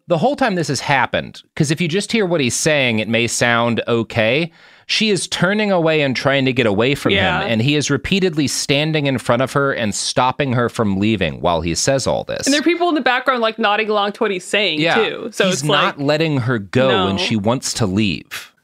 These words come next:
Speaker 2: There's no part of her that wants anything what he's saying. Like, there's a moment that, like, where her eyes just, like, are so dead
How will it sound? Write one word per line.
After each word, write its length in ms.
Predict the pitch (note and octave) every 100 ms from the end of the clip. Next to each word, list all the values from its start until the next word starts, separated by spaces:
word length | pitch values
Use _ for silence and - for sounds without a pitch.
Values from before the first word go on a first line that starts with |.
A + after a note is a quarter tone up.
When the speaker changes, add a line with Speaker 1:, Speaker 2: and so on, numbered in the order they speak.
| _ _
Speaker 2:
There's 180 | A#3+ C#4
no 220 | C4+ D#4+
part 320 | F4+ - B3
of 100 | B3+ B3
her 420 | A3 E3+ - - _ _ -
that 260 | G3 G3 A3+
wants 260 | G#3+ G#3+
anything 300 | A3 A#3 A3+
what 100 | A3+
he's 120 | A3+ G#3+
saying. 240 | F#3+ G#3+
Like, 120 | A#3+
there's 180 | C4+ D#4
a 40 |
moment 380 | C4 C4 E4 D#4
that, 260 | A#3 - D3
like, 160 | B3
where 140 | - A#3+
her 180 | B3 -
eyes 440 | G#3+ A3 F#3+ G#3
just, 180 | A#3 A3
like, 140 | A3+
are 100 | B3
so 240 | A3 B3+ B3
dead 460 | G3+ G#3+ F#3+ A#3+